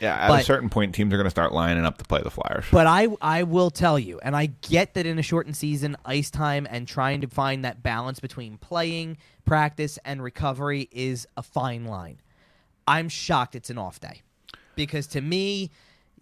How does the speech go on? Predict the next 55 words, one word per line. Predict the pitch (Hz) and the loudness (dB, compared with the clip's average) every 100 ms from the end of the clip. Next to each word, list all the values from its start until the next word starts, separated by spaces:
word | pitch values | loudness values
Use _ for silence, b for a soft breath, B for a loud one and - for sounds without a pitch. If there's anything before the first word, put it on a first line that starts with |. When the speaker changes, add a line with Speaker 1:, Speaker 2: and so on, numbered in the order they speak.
| - | -4
Speaker 2:
I'd | 151 170 | 0 0
be | 170 | 0
going | 165 170 156 | 0 0 2
out | 147 | 0
there | 147 135 | 0 -4
and | 131 | -4
trying | 156 139 | -2 -2
to | 143 | -2
work | 139 131 - | 0 -2 -4
harder | - 139 123 101 98 - | 0 0 2 -4 -8 -8
on | 117 117 113 | -8 -8 -10
why | 120 131 143 | -4 -2 -2
you | 143 135 | -2 -6
keep | - 139 | -6 -10
turning | - 135 123 | -8 -8 -8
the | 117 | -10
puck | - 127 - | -6 -6 -6
over | 107 98 | -8 -10
so | - - 104 | -10 -10 -10
much. | 101 92 - - b | -10 -14 -16 -20 b
Speaker 1:
If | - 123 | -4 2
Speaker 2:
Why | 120 123 | 4 6
Speaker 1:
they | |
didn't | 147 196 | 6 4
Speaker 2:
you, | 180 | 2
you | - | 2
Speaker 1:
play, | 104 110 110 117 | 2 2 2 -2
Speaker 2:
know | 110 127 127 - - | -4 -12 -18 -12 -10
Speaker 1:
if | - | 0
they | 117 | 2
didn't | 139 139 | 4 4
play | 113 | 2
three | 95 - 107 113 | 0 0 0 2
games | 107 110 101 | 4 4 4
in | 92 | 2
the | |
last | 90 95 - | 2 2 0
four | - 98 95 | -2 2 4
days | 90 85 87 95 95 | 4 4 4 2 2
with | 104 82 | -2 -2
a | |
back-to-back | 78 87 87 - 92 90 90 - | 0 0 0 -2 -4 0 -2 -2
tomorrow | 90 87 90 90 85 | -4 0 0 2 0
and | 82 | -2
Tuesday, | 87 87 90 117 120 123 - _ _ b b b b b | -2 -2 0 2 2 -2 -12 _ _ b b b b b
Speaker 2:
Probably. | 170 156 147 123 113 98 - | -2 -2 -4 -8 -14 -18 -12
That's | 123 101 | 0 2
Speaker 1:
I | 104 | 4
Speaker 2:
probably | 170 147 | 2 2
Speaker 1:
think | 104 | 2
it | 113 | -2
Speaker 2:
it. | 107 | 4
Speaker 1:
probably | 101 98 95 95 | 6 6 6 4
would | 87 95 | 4 4
be. | 95 107 113 120 | 6 6 4 0